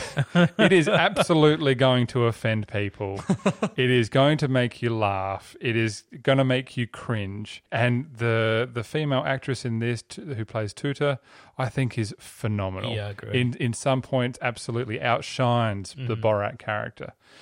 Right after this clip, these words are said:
Speaker 1: But she plays so well off of him. You know, it's absolutely flawless.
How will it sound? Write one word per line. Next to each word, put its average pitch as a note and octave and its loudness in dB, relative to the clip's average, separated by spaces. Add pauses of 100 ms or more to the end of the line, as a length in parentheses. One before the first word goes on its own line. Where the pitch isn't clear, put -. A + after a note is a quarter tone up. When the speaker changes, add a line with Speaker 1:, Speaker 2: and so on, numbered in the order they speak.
(220)
Speaker 1:
But C#3+ -2
she B2 -4
plays A#2 -2
so C3 2
well A2+ 0
off G#2 -2
of G2+ -6
him. G2+ -6
You A2 -6
know, G#2 -4
it's - -10
absolutely B2 -8
flawless. G#2+ -8